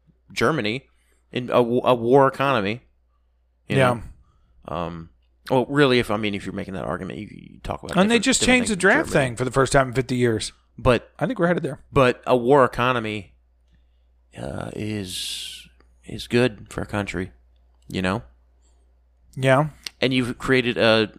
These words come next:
Speaker 1: s-, instability in the Middle East again now, right?
Speaker 2: Mm-hmm.
Speaker 1: In, in a country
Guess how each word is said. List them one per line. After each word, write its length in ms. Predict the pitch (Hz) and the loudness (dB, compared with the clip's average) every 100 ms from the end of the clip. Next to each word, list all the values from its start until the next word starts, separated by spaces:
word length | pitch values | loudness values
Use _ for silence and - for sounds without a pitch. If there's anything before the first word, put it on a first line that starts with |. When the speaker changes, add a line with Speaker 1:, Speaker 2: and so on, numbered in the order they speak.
| - | -16
Speaker 1:
s-, 140 | - - | -10 -4
instability 600 | 131 - 123 120 120 120 | -4 -2 2 4 6 2
in 80 | 117 | 0
the 60 | |
Middle 220 | 117 120 117 | 0 0 0
East 200 | 113 123 | -2 -2
again 240 | 110 117 | -4 -2
now, 280 | 113 104 127 - | 0 0 -2 -2
right? 220 | 101 127 _ - | 0 0 _ -6
Speaker 2:
Mm-hmm. 300 | 135 120 123 - - - | -4 -4 -6 -10 -8 0
Speaker 1:
In, 420 | 127 120 117 110 - - - | 0 0 -2 -6 -10 -14 -4
in 140 | 139 123 | 0 0
a 60 | |
country 600 | - 185 208 151 135 147 | 2 2 2 2 0 -2